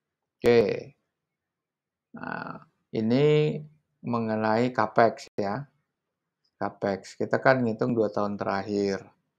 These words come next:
Yang ada di datanya itu kan tahun dua ribu satu,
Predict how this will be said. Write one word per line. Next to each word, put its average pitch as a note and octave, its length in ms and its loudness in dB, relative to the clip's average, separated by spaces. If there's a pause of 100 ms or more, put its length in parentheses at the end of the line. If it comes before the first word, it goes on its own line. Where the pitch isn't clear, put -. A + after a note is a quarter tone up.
(580)
Yang - 240 -8
ada G#2 240 0
di G#2+ 160 -2
datanya G2+ 640 -4
itu G2+ 320 -4
kan B2+ 480 2 (800)
tahun G2+ 480 -2
dua G2+ 160 -4
ribu G2 240 -6
satu, C3+ 800 -2